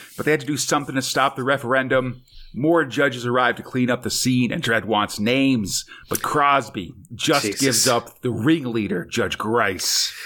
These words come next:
Speaker 2: I mean, he probably chose the right way to do this. God knows what kind of punishment is in store, but, like <laughs>
Speaker 1: I mean, Titan,
Speaker 2: got
Speaker 1: certainly.
Speaker 2: yeah, he got off light compared to <laughs> Grice.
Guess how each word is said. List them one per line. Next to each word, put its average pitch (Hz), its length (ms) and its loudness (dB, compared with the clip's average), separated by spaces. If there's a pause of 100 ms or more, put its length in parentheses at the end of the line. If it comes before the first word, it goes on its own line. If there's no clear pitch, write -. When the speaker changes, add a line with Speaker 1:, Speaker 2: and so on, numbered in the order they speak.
(160)
Speaker 2:
I 143 140 4
mean, 147 400 4 (400)
he 156 160 -2
probably 190 580 2
chose 143 600 4
the 120 140 0
right 123 300 2
way 123 160 4
to 107 80 -2
do 107 240 2
this. 110 320 2
God 120 280 2
knows 104 380 2
what 98 280 -2
kind 104 180 0
of 87 100 -4
punishment 101 460 0
is 92 140 -2
in 92 80 0
store, 98 300 2
but, 92 240 -2 (400)
like 101 420 2 (320)
<laughs> - 340 -2
Speaker 1:
I - 80 0
mean, 165 140 0
Titan, 151 340 2 (100)
Speaker 2:
got 175 260 -2
Speaker 1:
certainly. 156 680 4 (240)
Speaker 2:
yeah, 151 320 6
he 180 220 -2
got 196 220 4
off 135 260 2
light 123 420 2
compared 117 460 2
to 95 40 -4
<laughs> - 520 -4
Grice. - 540 2